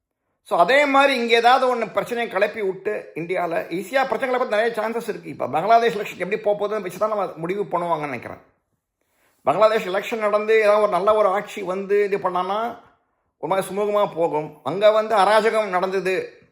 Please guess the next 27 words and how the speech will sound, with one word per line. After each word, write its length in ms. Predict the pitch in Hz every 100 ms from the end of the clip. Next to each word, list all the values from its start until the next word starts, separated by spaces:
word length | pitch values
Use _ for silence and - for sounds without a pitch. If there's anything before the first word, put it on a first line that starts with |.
| -
பங்களாதேஷ்ல 640 | 156 180 175 170 160 180 170
அப்படின்னா 400 | 131 151 139 - - _ _ _ _
அதை 260 | 156 208
வச்சு 340 | 254 247 262 233
இந்தியால 260 | 233 233
தூண்டி 220 | 214 226 214
விடலாம். 300 | 185 175 165
ஏன்னா 280 | 196 240
வந்து 220 | 226 220 220
இந்தியாவுக்கு 360 | 226 240 220
வந்து 160 | 226 -
போரஸ் 460 | 214 233 233 165
பார்டர் 320 | 175 214 226 196
இருக்கு, 440 | 185 151 - -
பிளஸ் 280 | - 208 -
வெஸ்ட் 220 | 151 156 233
பெங்கால் 360 | 233 226 214
இருக்கு, 340 | 175 175 - 156
மம்தா 340 | 165 196 214
பானர்ஜி 260 | 190 196 185
இருக்காங்க, 520 | 180 170 170 156 143 _ _ _ _ _ _ _
அவங்க 260 | 165 180
எலெக்ஷன் 220 | 180 190
நடக்க 280 | 180 165 165
போறது 280 | 156 156 151
மே 160 | 139 160
மாசம். 420 | 139 131 127